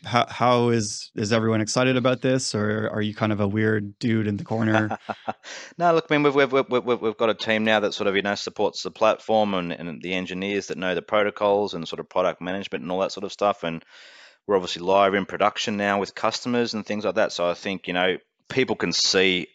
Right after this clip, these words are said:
Speaker 2: how this technology is, is gonna be used. And it's not just within sort of A S X. They can sort of see, you know, some of the banks, you know, whether it's sort of,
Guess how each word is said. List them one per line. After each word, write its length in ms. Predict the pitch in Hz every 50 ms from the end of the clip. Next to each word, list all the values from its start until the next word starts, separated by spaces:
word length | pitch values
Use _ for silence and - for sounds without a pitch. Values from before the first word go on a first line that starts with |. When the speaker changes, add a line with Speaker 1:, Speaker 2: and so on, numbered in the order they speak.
| _ _ _ _ _
Speaker 2:
how 260 | - - - 92 85
this 160 | 87 87 90 -
technology 440 | - 92 78 - 87 90 87 87
is, 120 | 85 80 -
is 180 | - 85 85
gonna 200 | - - 87 87
be 100 | 80 87
used. 140 | 113 143 -
And 60 | 165
it's 120 | 147 - -
not 120 | - -
just 180 | - 95 - -
within 260 | 82 - 82 76 73
sort 180 | - - 87 80
of 100 | 73 -
A 180 | 76 80 80
S 160 | 78 78 -
X. 160 | 98 104 - -
They 120 | 90 82
can 140 | - 82 80
sort 160 | - 85 80
of 100 | 80 78
see, 360 | - - 87 82 85 85 80 - - - - - - - - _ _ _
you 60 | 87
know, 140 | 90 87 90
some 240 | 87 - 92 87 87
of 80 | 80
the 80 | 71 80
banks, 640 | 71 - 98 101 104 101 - - - - - - -
you 80 | 82
know, 140 | 82 85 85
whether 240 | 82 82 78 80 78
it's 120 | 78 78
sort 140 | - 82 78
of, 80 | 78